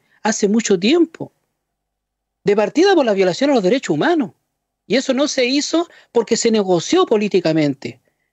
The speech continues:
Claro, no hay piso político, se ha dicho en estos días, se ha escuchado con claridad, no hay piso político para una acusa-, una acusación constitucional contra el gobierno. Claro, porque ellos seguramente ya negociaron,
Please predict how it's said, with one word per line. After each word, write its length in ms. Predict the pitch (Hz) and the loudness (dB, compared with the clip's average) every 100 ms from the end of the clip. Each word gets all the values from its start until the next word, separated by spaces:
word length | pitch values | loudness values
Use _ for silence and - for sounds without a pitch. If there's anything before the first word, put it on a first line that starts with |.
| - | -2
Claro, 300 | 294 233 - _ _ _ _ _ _ _ _ | 0 0 -4 _ _ _ _ _ _ _ _
no 200 | 220 269 | 0 2
hay 160 | 311 254 | 2 0
piso 540 | - 311 320 - 302 | 0 0 2 0 -2
político, 840 | - 220 269 - 226 - 190 226 | -2 -2 -4 -8 -8 -4 -2 -4
se 200 | - - | -12 -4
ha 40 | 208 | -2
dicho 240 | 247 - | -2 -4
en 80 | 254 | -4
estos 220 | - 247 | 0 0
días, 200 | 254 233 | 0 -2
se 100 | - | -2
ha 20 | |
escuchado 380 | 202 226 - 262 | -4 -2 0 0
con 140 | 247 233 | 0 0
claridad, 440 | 226 220 269 285 | -2 0 0 -2
no 140 | 214 247 | -2 -4
hay 120 | 269 | -2
piso 340 | 269 269 269 | -2 -2 0
político 640 | 233 226 269 285 277 285 - _ _ | 2 2 0 -2 -2 -4 -6 _ _
para 200 | 202 208 | -2 0
una 120 | 240 | 0
acusa-, 340 | 240 220 233 214 | 0 -2 -2 -2
una 180 | 214 220 | 0 0
acusación 420 | 208 202 233 226 | 0 0 -2 -2
constitucional 480 | 233 208 190 220 220 | 0 0 2 0 0
contra 240 | 214 208 | 0 2
el 20 | |
gobierno. 260 | 196 160 160 | 2 2 2
Claro, 300 | 302 320 208 | 0 2 2
porque 360 | 196 - 190 - _ _ _ - | 0 0 -2 -2 _ _ _ -2
ellos 340 | 302 233 202 | 0 2 0
seguramente 800 | - 190 214 208 196 185 - 190 | 0 0 2 2 0 -2 -2 -2
ya 140 | 214 | -2
negociaron, 920 | 240 208 165 - - 311 196 143 180 | -2 -2 -2 -2 0 0 2 0 -2